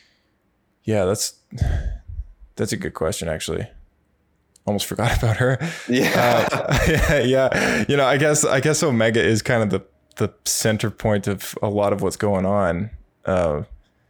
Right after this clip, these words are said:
Speaker 1: I mean, I guess, I guess the story does detour away from that quite a lot, but, but yeah, it makes me wonder though, if maybe they will play into that somehow.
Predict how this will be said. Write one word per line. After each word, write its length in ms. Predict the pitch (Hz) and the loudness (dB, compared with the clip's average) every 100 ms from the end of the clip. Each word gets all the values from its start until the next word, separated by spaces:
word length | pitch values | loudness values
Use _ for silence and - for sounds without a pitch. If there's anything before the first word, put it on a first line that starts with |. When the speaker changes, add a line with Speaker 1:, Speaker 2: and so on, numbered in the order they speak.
| _ - | _ -2
Speaker 1:
I 60 | |
mean, 140 | 113 104 | 2 4
I 100 | 110 | 4
guess, 200 | 123 - | 2 0
I 120 | 131 | 0
guess 180 | 147 147 | 0 0
the 100 | 131 | -2
story 280 | - 117 110 | 0 2 2
does 200 | 110 - | 0 0
detour 440 | 120 110 - 107 | -2 0 0 2
away 200 | 101 101 | 2 0
from 160 | - 101 | 0 -2
that 160 | 95 | 0
quite 180 | - 95 | 0 0
a 40 | |
lot, 300 | 95 95 - - | 2 0 0 0
but, 260 | 104 - - - _ _ - | 0 -2 -20 -20 _ _ -10
but 280 | 110 104 | -2 0
yeah, 200 | 113 113 | 2 4
it 100 | 113 | 4
makes 240 | 127 139 - | 2 2 0
me 60 | |
wonder 320 | 117 110 123 117 | 2 2 2 2
though, 220 | 101 95 | 2 4
if 220 | 98 - | 2 0
maybe 440 | 110 107 107 107 | 0 2 2 0
they 180 | 101 107 | 2 0
will 560 | 101 98 98 98 101 - _ _ _ _ _ _ _ _ - - - | 2 2 2 2 0 -6 _ _ _ _ _ _ _ _ -18 -18 -14
play 380 | - 110 101 98 | -2 0 2 2
into 240 | 95 117 | 0 0
that 500 | 120 127 135 - _ _ _ | 2 2 0 -2 _ _ _
somehow. 800 | - - 135 131 135 147 147 135 | -6 -2 0 2 2 2 0 -6